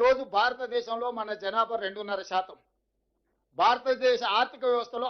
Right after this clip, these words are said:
ఐదు శాతాన్ని తెలంగాణ రాష్ట్రం నుంచి మనం అందిస్తున్నాం. కానీ భవిష్యత్తులో పది శాతానికి మనం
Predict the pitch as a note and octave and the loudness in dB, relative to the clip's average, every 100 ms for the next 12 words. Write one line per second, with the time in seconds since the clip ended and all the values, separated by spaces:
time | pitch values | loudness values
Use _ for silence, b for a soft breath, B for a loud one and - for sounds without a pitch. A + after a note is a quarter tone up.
0 | G3+ A3+ B3+ A#3+ A#3+ B3+ C4 C4 A#3 A3+ | -2 -2 -4 -2 0 0 -6 -4 -6 -4
1 | A#3 A3+ G#3 G#3 G#3 G#3 G#3 G3+ F#3+ F3 | -4 -4 -2 -4 -4 -16 -16 -10 -8 -8
2 | E3+ F3+ - D#3+ C3 _ _ _ _ _ | -8 -10 -12 -14 -16 _ _ _ _ _
3 | _ _ _ _ _ _ - B3+ C4+ G3+ | _ _ _ _ _ _ 2 2 2 2
4 | A#3+ B3+ C#4 C#4+ C4+ - G#3+ C4+ C4 B3 | 2 4 0 0 -4 2 0 0 0 0
5 | B3+ C#4 C4+ C4 B3 | 2 0 -2 -4 -6